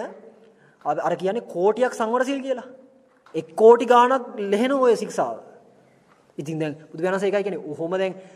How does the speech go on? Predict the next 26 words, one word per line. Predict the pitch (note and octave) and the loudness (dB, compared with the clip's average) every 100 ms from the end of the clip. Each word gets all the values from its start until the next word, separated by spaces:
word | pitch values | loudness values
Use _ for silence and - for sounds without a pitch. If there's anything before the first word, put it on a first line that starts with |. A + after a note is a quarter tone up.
| - | -8
අර | D3+ | -6
ගිහිල්ලා | D#3 D#3+ F3+ F#3 | -6 -4 -2 0
අහන්නේ | F#3+ G#3+ | -2 -4
"ස්වාමීනි | F3 D3 D#3+ F3+ | -4 -4 -4 -4
මට | D#3 D#3 | -6 -6
ඉතින් | E3+ F#3 | -8 -6
මෙච්චර | D3+ C#3+ F#3+ | -6 -6 -4
නම් | G3 | -2
සිල් | G3 | 0
රකින්න | G#3+ G#3 G#3+ F3+ | 0 0 0 2
බෑ." | A3 F3 - - - - - _ _ _ _ _ | 2 2 -4 -18 -20 -20 -20 _ _ _ _ _
එකක් | F3+ B3 | 2 2
පුළුවන්ද | B3 C4+ C4 | 6 6 6
කියලා | C4+ B3 | 4 0
අහනවනේ. | A#3+ - - - _ _ _ _ | -2 -8 -14 -20 _ _ _ _
හිත | A3 | -4
රකින්න | B3 A#3 A#3 A3+ A#3+ A#3 | 0 0 -2 -6 -8 -10
කිව්වහම. | - A#3+ A#3 A#3 - - - - | -14 -8 -8 -8 -14 -20 -20 0
ඒ | G3 A3 | 6 6
හිත | G#3+ A3 | 6 4
රකින්නවා | B3+ F#3 A#3 C4+ C#4+ | 6 4 6 8 8
කියන්නේ | B3 B3+ C4+ C#4+ | 6 0 0 -2
අර | |
කෝටියම | C#4+ B3+ B3+ C4 | 0 0 0 -2
රැක්කා | A#3 - D3 | -4 -4 -6
වෙනවා. | B2 B2 | -8 -16